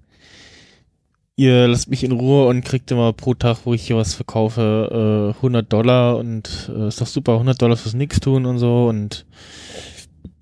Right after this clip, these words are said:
ja, dann dachte ich so, „Ja, warum, und warum sollen wir uns nicht alles nehmen“ und so und ja, äh, er haut dann ab, die,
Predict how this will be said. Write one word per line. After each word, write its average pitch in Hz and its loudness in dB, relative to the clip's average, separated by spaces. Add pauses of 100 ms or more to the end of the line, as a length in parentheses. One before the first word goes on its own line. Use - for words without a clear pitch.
(260)
ja, 101 4
dann 101 -2
dachte 101 -2
ich 98 0
so, 92 0
„Ja, 101 -6
warum, 101 -4
und 110 -8
warum 107 0
sollen 107 4
wir 107 2
uns 104 -4
nicht 104 -4
alles 123 -2
nehmen“ 135 2
und 123 -2
so 127 2
und 110 -4 (1080)
ja, 92 0 (180)
äh, 98 2 (340)
er 95 -2
haut 120 2
dann 117 2
ab, 127 0
die, 117 4